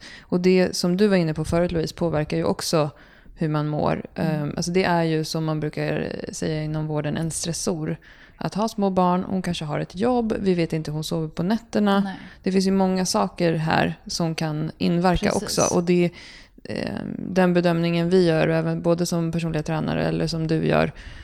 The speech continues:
Speaker 1: eh, som fysioterapeut, är, handlar ju också om hela livet.
Speaker 2: Precis, och om man dessutom vet med sig att man har någonting i släkten, kanske det skapar en oro i kroppen också.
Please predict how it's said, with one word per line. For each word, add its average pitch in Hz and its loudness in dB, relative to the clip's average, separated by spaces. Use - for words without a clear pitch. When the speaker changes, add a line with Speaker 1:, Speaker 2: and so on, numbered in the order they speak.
Speaker 1:
eh, - -2
som 165 -2
fysioterapeut, 170 -2
är, 170 -2
handlar 170 -2
ju 190 0
också 170 -4
om 156 -2
hela 160 2
livet. - 0
Speaker 2:
Precis, 214 2
och 208 4
om 233 8
man 226 8
dessutom 240 4
vet 269 4
med 185 2
sig 190 -2
att - -8
man 190 2
har 185 2
någonting 185 0
i 196 -4
släkten, 190 -4
kanske 185 -6
det 180 -8
skapar 185 -12
en 180 -12
oro 214 -6
i 190 -10
kroppen 190 -12
också. - -12